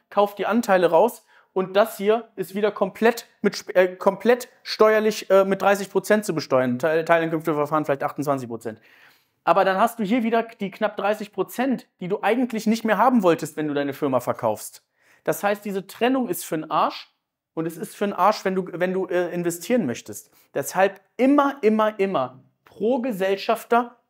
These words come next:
eine Holding, egal wie eng dein Konstrukt ist.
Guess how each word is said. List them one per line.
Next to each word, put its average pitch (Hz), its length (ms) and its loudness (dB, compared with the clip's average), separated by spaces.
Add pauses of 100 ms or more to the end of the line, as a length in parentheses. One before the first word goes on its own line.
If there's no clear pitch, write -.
eine 185 480 -4
Holding, 190 680 2
egal 143 540 4
wie 214 160 -4
eng 160 220 2
dein 175 160 0
Konstrukt 196 520 -4
ist. 123 180 -4